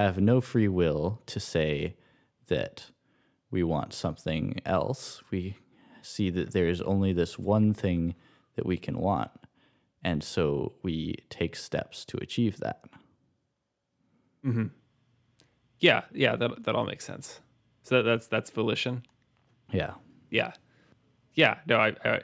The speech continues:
Speaker 2: I, I agree with that. I just, I just wouldn't call that free will.
Speaker 1: Mm-hmm.
Speaker 2: So
Speaker 1: Yeah, totally. So, but what all, all I'm trying to get at right now is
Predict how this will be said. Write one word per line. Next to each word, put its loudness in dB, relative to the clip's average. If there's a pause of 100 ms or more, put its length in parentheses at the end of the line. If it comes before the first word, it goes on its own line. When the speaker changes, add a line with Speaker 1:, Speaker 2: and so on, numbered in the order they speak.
Speaker 2:
I, 0
I -2
agree -4
with -10
that. -6 (100)
I 2
just, 0
I 0
just -4
wouldn't -10
call -4
that -4
free -10
will. -8 (1000)
Speaker 1:
Mm-hmm. 0 (340)
Speaker 2:
So -2
Speaker 1:
Yeah, 2
totally. 0 (260)
So, 2 (200)
but 4
what 4
all, 2
all 6
I'm 4
trying 2
to -2
get 2
at 0
right -2
now 2 (240)
is -2